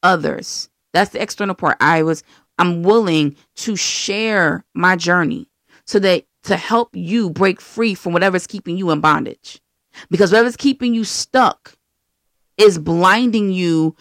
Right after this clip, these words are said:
from seeing the solution to move forward. And it's ultimately hindering you from your destiny to becoming your best self. And so you gotta make a decision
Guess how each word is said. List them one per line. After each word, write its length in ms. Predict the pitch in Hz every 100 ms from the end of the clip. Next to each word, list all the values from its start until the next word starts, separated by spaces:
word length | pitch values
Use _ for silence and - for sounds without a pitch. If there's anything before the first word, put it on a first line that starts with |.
| _ _
from 220 | 196 190
seeing 600 | - - 269 247 180 170
the 80 | 165
solution 680 | - 180 202 220 - 170
to 120 | 160 165
move 240 | 160 160
forward. 520 | - 220 190 - - _ _ _ _ _ _ _ _ _ _ _ _ _ _
And 100 | -
it's 180 | - -
ultimately 540 | 233 247 240 214 185 175
hindering 440 | 214 226 202 180
you 100 | 175
from 280 | 170 185 175
your 100 | 170
destiny 420 | 170 185 - 170
to 80 | 156
becoming 340 | 156 175 165 151
your 100 | 151
best 280 | 143 143
self. 580 | - 196 - - - _ _ _ _ _ _ _ _ _ _ _ _ _
And 120 | 190 -
so 140 | 185
you 160 | 175 220
gotta 160 | 220
make 120 | 226
a 60 | 214
decision 640 | 190 - 233 180 127 -